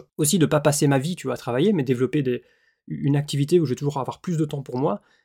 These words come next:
ça a beaucoup de sens, tu vois. Sauf que je me disais, est-ce que je suis légitime, pertinent, dans quoi est-ce que je le serais ? Et puis en fait, forcément, je me suis simplement demandé, naturellement, qu'est-ce que je fais, moi, qu'est-ce que je sais faire, moi ? Et dans mon cas, j'avais un blog voyage, j'avais développé un blog voyage rémunérateur. Dans le cas où toi, t'as l'impression de, de, de rien savoir, tu vois, je pense qu'il y a une partie des personnes qui se disent, « Mais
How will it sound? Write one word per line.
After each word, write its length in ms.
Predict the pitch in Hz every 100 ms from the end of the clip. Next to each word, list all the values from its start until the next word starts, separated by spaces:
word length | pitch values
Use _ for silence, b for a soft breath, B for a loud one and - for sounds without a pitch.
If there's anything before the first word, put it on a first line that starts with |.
| _
ça 180 | - 131
a 60 | 131
beaucoup 400 | 120 190 - 202
de 40 |
sens, 240 | - 120 -
tu 120 | -
vois. 80 | -
Sauf 180 | - 208
que 100 | 180
je 60 | 143
me 60 |
disais, 280 | 135 165 214
est-ce 120 | -
que 100 | -
je 80 | 160
suis 140 | - 127
légitime, 380 | 123 127 202
pertinent, 320 | 139 - 175 160
dans 120 | 127
quoi 160 | 170
est-ce 80 | 156
que 80 | 147
je 80 | 131
le 80 | 123
serais ? 220 | - -
Et 140 | - 147
puis 100 | 233
en 80 |
fait, 160 | 165 208
forcément, 440 | - 147 180 240
je 60 | 143
me 40 |
suis 140 | 123 143
simplement 340 | 143 139 175
demandé, 540 | 151 127 127 214 233 -
naturellement, 560 | 147 147 131 131 208
qu'est-ce 200 | - 156
que 100 | -
je 100 | 135
fais, 180 | 120 190
moi, 200 | 143 160
qu'est-ce 160 | 147 147
que 80 | 147
je 80 |
sais 160 | 147 147
faire, 160 | 147 127
moi ? 160 | - -
Et 200 | 143 143
dans 260 | 131 190
mon 160 | 180 156
cas, 180 | - 196
j'avais 220 | 131 156
un 100 | 156
blog 220 | 139 156
voyage, 280 | 135 139 123
j'avais 100 | 117
développé 320 | 123 139 175
un 60 | 131
blog 180 | 147
voyage 260 | 131 147 156
rémunérateur. 640 | 139 139 131 131 - 113 -
Dans 140 | 160
le 60 | 190
cas 120 | 240
où 100 | 185
toi, 140 | 151 190
t'as 100 | 131
l'impression 320 | - 147 185
de, 100 | 135
de, 260 | 123 123 123
de 120 | 123
rien 260 | 120 185
savoir, 380 | 190 147 127 214 -
tu 100 | 143
vois, 60 |
je 80 | 139
pense 160 | - 131
qu'il 60 | 120
y 40 |
a 20 |
une 40 | 117
partie 220 | 123 160
des 80 | 143
personnes 320 | 123 170 156
qui 120 | 143
se 100 | -
disent, « 220 | 127 147
Mais 260 | 120 110